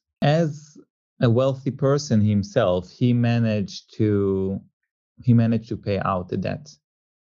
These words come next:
And after a few years, decided that this becomes his life mission to make sure that people are well kept and well, um, insured, and that it's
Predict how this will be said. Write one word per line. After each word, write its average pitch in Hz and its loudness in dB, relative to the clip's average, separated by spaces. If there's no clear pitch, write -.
And 101 0
after 104 0
a 98 -2
few 107 -2
years, 101 0
decided 95 -4
that 90 -4
this 104 0
becomes 98 -2
his 92 -6
life 95 -2
mission 98 -2
to 101 -2
make 95 0
sure 92 -2
that 90 -2
people 98 -2
are 87 -2
well 117 0
kept 147 -10
and 101 2
well, 101 0
um, 113 -2
insured, 131 -2
and 110 2
that 104 -2
it's 107 -8